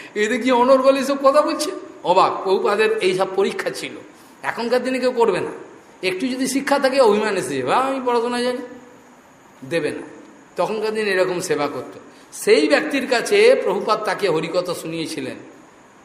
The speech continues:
অনর্গল, এই হাঁটু পর্যন্ত কাপড়, পড়াশোনা বেশি জানেন না, অনর্গল হরিকথা বলেছিলেন।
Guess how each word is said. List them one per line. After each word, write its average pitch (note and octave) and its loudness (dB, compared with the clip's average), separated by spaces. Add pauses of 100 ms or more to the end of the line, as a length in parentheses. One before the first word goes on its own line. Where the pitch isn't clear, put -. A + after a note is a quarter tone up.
(280)
অনর্গল, D3 0
এই C#3+ -2
হাঁটু D3 -4
পর্যন্ত D3 -4
কাপড়, A2+ -10 (1160)
পড়াশোনা E3 -4
বেশি E3+ -4
জানেন C#3+ -4
না, A#2+ -10 (140)
অনর্গল F3+ 0
হরিকথা E3 0
বলেছিলেন। C3 -6